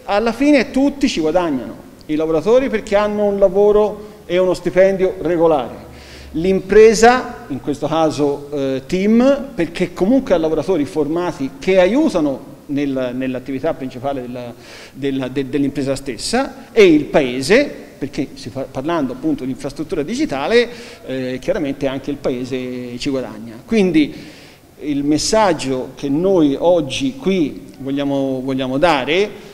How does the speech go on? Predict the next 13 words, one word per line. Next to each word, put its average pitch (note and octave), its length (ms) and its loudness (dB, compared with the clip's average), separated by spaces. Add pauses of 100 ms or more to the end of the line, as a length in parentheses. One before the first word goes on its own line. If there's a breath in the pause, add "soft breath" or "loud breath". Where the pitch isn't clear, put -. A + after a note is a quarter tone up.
(160)
oltre F#3+ 480 4
al D3 100 -2
ringraziamento D#3 960 -2
non F3+ 380 0
formale C3+ 560 -4
ma C3+ 140 -6
sostanziale D#3 1000 -4
alle C#3 220 -6
istituzioni F3 580 -4
che E3 120 -6
si D3+ 140 -6
sono F3 260 -4
sempre A3 920 0